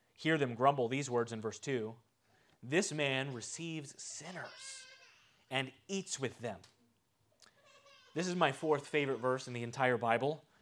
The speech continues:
I think it is one of the low-key, most telling verses in all of Scripture about the nature of our Savior. He accepts sinners. He accepts you and me. This is good no-,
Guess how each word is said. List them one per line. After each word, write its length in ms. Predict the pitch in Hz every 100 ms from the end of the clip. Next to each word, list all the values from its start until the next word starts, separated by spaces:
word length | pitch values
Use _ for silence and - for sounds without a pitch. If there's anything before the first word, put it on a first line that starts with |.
| _ - _
I 100 | 117
think 200 | 143 156
it 100 | 147
is 120 | 135
one 140 | 143 139
of 100 | 127
the 100 | 123
low-key, 560 | 131 143 143 143 147
most 480 | 151 143 147 147 - _ _ _ _
telling 420 | - 165 170 165
verses 420 | 131 135 151 151 143
in 120 | 131
all 260 | 131 151
of 100 | 139
Scripture 440 | 120 - 135 156 156
about 280 | 131 135 123
the 60 |
nature 480 | 123 131 143 143 147
of 160 | 135 123
our 220 | 117 117
Savior. 600 | - 147 147 147 156 160 - - _
He 480 | 156 160 180 190 -
accepts 840 | 139 - - 139 - - - - - _
sinners. 720 | - 143 131 101 - - - _ _ _ _
He 400 | - 185 202 196
accepts 800 | 151 139 - 151 143 - - - - _ _ _ _
you 260 | 123 151 147
and 160 | 110
me. 340 | 110 123 104 _ - _ _ _ - _
This 180 | 135 165
is 140 | 151
good 320 | 107 - 151 151
no-, 260 | 123 107